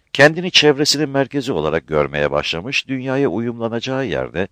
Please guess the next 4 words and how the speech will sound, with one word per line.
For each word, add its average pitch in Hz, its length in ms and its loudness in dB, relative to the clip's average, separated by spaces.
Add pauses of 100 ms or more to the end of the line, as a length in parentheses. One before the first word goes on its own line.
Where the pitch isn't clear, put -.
dünyayı 143 420 0
kendine 82 400 0
uyumlandırmaya 85 920 -4
kalkmıştır. 67 720 -10